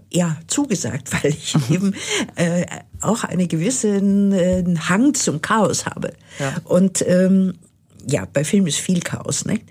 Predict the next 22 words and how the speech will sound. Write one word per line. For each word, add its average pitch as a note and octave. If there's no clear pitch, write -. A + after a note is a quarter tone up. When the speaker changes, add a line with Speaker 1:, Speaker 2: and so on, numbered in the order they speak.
Speaker 2:
Mhm. E3
Speaker 1:
Muss, -
<laughs> C3
muss A#3+
man A3
so F3+
sagen. -
Ähm, F3+
ja, A#3+
aber F3
dann, A#3+
als F#3+
ich -
wieder F3+
Studentin E3+
war, E3
dann D#3+
war D#3+
alles -
geregelt G3+
und D#3+
dann D#3+